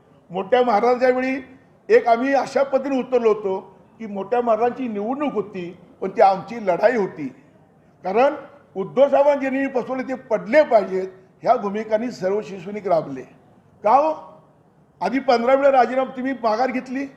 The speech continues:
तुम्ही राजयात मान्य आहे, पण प्रजेला आणि शिवसैनिकाला अधिकार आहे, तुम्ही सांगायला पाहिजे आम्हाला का तुम्ही माघार घेतली. आणि माघार घेतल्यानंतर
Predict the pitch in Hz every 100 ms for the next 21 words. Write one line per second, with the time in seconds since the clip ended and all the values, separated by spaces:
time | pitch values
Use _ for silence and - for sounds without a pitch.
0 | _ _ _ _ _ _ _ _ _ _
1 | 175 240 233 214 214 269 262 226 247 254
2 | 196 151 - _ 190 190 - 196 202 247
3 | 247 285 311 - 185 214 - 202 226 226
4 | 220 220 226 226 208 208 208 220 220 214
5 | 214 220 202 208 226 220 220 214 214 214
6 | 208 190 - - - 190 208 208 208 202
7 | 208 202 185 190 285 - _ _ _ _
8 | _ _ _ _ _ _ - 220 214 190
9 | 233 294 262 254 233 220 202 190 196